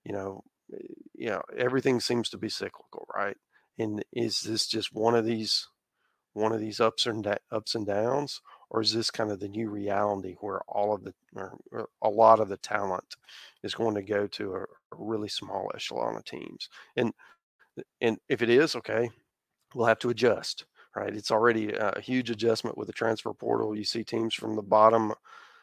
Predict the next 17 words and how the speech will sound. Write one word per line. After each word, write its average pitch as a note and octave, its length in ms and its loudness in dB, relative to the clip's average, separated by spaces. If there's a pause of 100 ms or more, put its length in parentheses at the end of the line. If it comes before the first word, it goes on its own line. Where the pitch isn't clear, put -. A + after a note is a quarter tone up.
(200)
you A#2 80 -4
know, A2 120 -2
the G#2 80 -4
bottom A2 320 8
of A#2 120 6
the A2+ 80 -4
conference A2+ 520 4
leaving A2+ 420 0
to G2+ 60 -8
go G#2+ 140 0
play G#2+ 340 0 (140)
for - 80 -12
teams G#2+ 320 -4
at - 80 -16
the G#2 80 -8
top, - 320 -6 (720)
right? - 300 -14